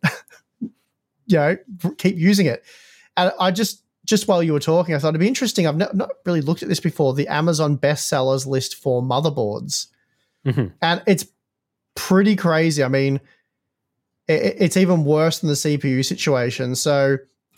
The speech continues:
Speaker 1: the best-selling board right now is an X six seventy board. The second best-selling board is B six fifty. The next best is B six fifty. And then we have an entry-level Z seven ninety. It's the Gigabyte, um,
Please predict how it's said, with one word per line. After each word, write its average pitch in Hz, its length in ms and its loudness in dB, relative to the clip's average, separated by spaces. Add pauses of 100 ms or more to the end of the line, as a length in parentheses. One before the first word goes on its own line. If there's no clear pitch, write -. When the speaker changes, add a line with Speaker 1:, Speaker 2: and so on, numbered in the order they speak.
Speaker 1:
the 156 80 2
best-selling 175 560 2
board 147 220 2
right 143 220 0
now 143 140 2
is 135 100 -2
an - 80 -8
X - 200 -4
six - 180 -4
seventy 143 460 0
board. 139 460 2 (480)
The 135 60 0
second 156 360 0
best-selling 139 560 0
board 131 480 0
is 135 200 -2
B 135 260 -2
six - 280 -8
fifty. 143 640 0 (640)
The 127 80 -2
next 147 300 0
best 143 440 0
is 147 140 -2
B 143 220 2
six - 280 -6
fifty. 143 580 0 (340)
And 151 140 0
then 151 120 2
we 156 140 2
have 135 600 0
an 147 160 -4
entry-level 143 840 0
Z 131 260 0
seven 131 340 -4
ninety. 120 360 -4
It's - 140 -8
the 131 100 0
Gigabyte, 127 640 -2
um, 113 400 -4